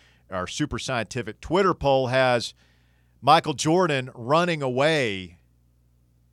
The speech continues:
with, uh, that honor. Seventy-eight point six percent of the three hundred sixty-nine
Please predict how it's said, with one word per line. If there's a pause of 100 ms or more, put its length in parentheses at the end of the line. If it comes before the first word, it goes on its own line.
(440)
with,
uh,
that
honor.
Seventy-eight
point
six
percent (540)
of
the
three
hundred
sixty-nine